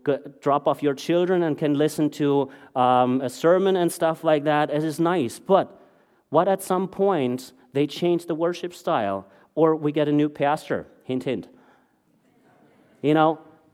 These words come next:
all of a sudden that might be a place where you're like, "Well, that was not how it was before." And you feel a little bit co-, uncomfortable. Or sometimes there is a situation where you're like, "Mm, I'm not sure if this is my church anymore." Or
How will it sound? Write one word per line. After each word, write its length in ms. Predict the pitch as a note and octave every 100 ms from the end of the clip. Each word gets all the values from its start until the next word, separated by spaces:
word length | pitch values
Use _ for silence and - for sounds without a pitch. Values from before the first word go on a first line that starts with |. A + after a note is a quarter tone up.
| _ _ _
all 200 | E3 F#3+
of 120 | G#3 F3+
a 60 |
sudden 400 | F3 G#3 G#3 F#3+
that 180 | F3 E3+
might 320 | E3+ E3+ E3+
be 100 | F3
a 60 | E3+
place 360 | - E3 E3 D#3+
where 140 | D#3
you're 120 | D3
like, 220 | D3+ D3 D3+ - _ -
"Well, 280 | B2+ C#3 C3
that 240 | C3+ E3
was 260 | G#3 G3 -
not 280 | C#3+ D3+ D3+
how 220 | C#3+ C#3
it 120 | B2
was 580 | A2+ A#2+ A#2 B2+ - -
before." 720 | C#3+ C#3 - C3+ C3+ C#3 E3+ - _ _ _ _ C3+
And 120 | C#3+
you 80 | E3
feel 300 | - E3+ E3
a 20 |
little 220 | D#3 D#3
bit 180 | D#3 -
co-, 160 | D#3+
uncomfortable. 840 | D#3 E3 F3 F#3 F3 - C#3+ A#2 G2+ - -
Or 120 | D3
sometimes 600 | D3+ F#3 F#3 F#3 F3+ F3
there 160 | D#3+ D#3
is 100 | D3
a 60 | D3
situation 920 | - D#3+ - C#3+ D3 F3+ - F3+ D#3
where 120 | D#3
you're 160 | D3
like, 260 | D3 D3 D3
"Mm, 720 | E3 F#3+ G3 G3 G3 F#3+ F#3
I'm 160 | F3 F#3
not 140 | F3+
sure 320 | - - E3
if 140 | D3+ C3
this 160 | D#3
is 140 | D#3 D3+
my 180 | D3 C#3+
church 360 | - D3 D3
anymore." 340 | D#3 D#3+ E3 -
Or 380 | D#4 G3+ E3